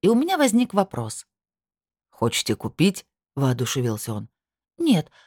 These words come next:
хочу спросить, не встречали ли вы на болотах рыжую деву? Она там терялась, будучи не в себе, и мы разыскиваем её спасителя».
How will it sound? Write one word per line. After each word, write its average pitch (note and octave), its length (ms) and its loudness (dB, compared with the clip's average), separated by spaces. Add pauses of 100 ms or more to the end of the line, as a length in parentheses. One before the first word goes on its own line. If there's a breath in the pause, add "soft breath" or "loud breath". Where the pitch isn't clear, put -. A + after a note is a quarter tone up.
(180 soft breath)
хочу - 280 0
спросить, E4+ 460 0
не G3+ 120 0
встречали D#4+ 460 0
ли A3+ 120 4
вы A3 120 4
на G3 80 2
болотах B3 460 2
рыжую D4 340 2
деву? C#3 400 -4 (360)
Она A3+ 200 4
там A3 240 2
терялась, C4+ 460 2
будучи F3+ 340 0
не G#3 100 0
в G#3 60 -4
себе, F#3 340 0 (300)
и C#4+ 80 0
мы D#4 180 2
разыскиваем C4 640 4
её G#3+ 160 4
спасителя». B2+ 600 -6